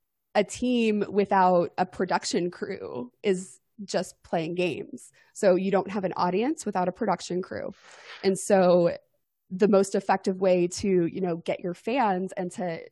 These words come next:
to get support is to make sure that you also have some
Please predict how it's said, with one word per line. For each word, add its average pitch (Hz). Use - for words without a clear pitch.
to 196
get 180
support 208
is 202
to -
make 185
sure 185
that 175
you 196
also 208
have 175
some -